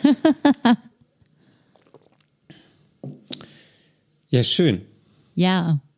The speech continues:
Speaker 1: wenn ihr uns ansonsten erreichen wollt,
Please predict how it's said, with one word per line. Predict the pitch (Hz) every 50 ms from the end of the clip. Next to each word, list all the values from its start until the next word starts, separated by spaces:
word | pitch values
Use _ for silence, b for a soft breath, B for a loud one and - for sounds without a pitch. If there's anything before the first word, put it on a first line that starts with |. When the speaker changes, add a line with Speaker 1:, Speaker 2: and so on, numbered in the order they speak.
| _
Speaker 1:
wenn | - 190 202 208
ihr | 220 226 220
uns | 226 220 -
ansonsten | 185 190 196 180 185 196 233 254 - - - - 302
erreichen | 269 202 202 175 185 180 180 208 196 - 247 226 180
wollt, | 175 180 185 208 247 285 - - -